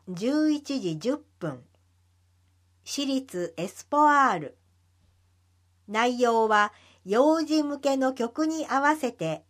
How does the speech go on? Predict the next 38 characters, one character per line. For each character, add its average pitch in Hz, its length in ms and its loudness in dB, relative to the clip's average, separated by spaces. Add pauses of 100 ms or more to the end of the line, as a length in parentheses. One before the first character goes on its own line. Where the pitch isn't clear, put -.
体 254 580 2
を 247 200 0
動 233 260 0
か 262 140 -2
し 254 180 -8
ま 240 160 -2
し - 160 -6
ょ 190 80 0
う。 139 120 -10 (920)
対 214 200 0
象 214 300 2
は 196 160 2
乳 254 340 0
幼 330 280 2
児 175 160 -8
と 160 160 -6
保 165 180 -6
護 277 180 2
者、 233 280 -6 (360)
無 170 200 -8
料 247 320 2
で 226 160 -4
す。 - 200 -18 (760)
申 226 200 0
し 247 160 -12
込 220 140 -2
み 214 140 -4
は 202 200 -2
当 262 260 2
日 302 480 -4
直 208 280 -6
接。 262 500 -8 (1040)
問 254 200 4
い 262 80 4
合 240 80 4
わ 247 120 0
せ 240 160 -6
先、 214 520 -6